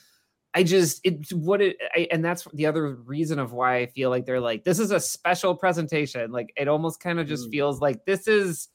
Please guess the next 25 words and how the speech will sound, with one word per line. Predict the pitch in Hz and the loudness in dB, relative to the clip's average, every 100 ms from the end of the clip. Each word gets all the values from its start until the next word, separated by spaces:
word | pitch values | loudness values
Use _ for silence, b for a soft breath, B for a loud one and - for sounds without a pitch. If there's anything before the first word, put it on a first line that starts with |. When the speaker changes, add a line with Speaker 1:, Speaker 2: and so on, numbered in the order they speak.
| _ _ _ | _ _ _
Speaker 1:
its | 147 - | -6 4
own | 175 196 175 | 6 6 2
thing. | 226 196 180 147 | 4 4 4 -2
Please | - 165 190 208 202 175 151 135 | -6 -4 -2 -4 -8 -14 -18 -4
don't. | 175 175 160 127 135 | 0 2 0 -4 -10
But | 180 196 | -4 -2
at | 190 | -4
the | 185 | -10
same | - 190 175 | -8 -6 -6
time, | 147 143 151 156 | -8 -6 -4 -6
it's | 135 | -10
also | 143 131 139 | -14 -12 -12
like, | 135 131 117 - _ _ _ | -2 0 0 -6 _ _ _
Marvel | 143 139 131 151 185 | 0 4 6 6 4
has | 175 131 | 0 -4
built | 120 131 131 139 | -6 -2 -2 -2
its | 110 | -8
brand | - 127 120 110 107 | -6 -4 -2 -4 -8
on | 117 117 | -8 -10
the | 107 | -8
fact | 127 117 107 | -4 -4 -4
that | 110 104 - _ | -8 -8 -10 _
everything | 143 147 147 147 | 0 2 2 0
is | 131 | 0
connected, | - 131 110 - 98 | -2 -4 -4 -8 -14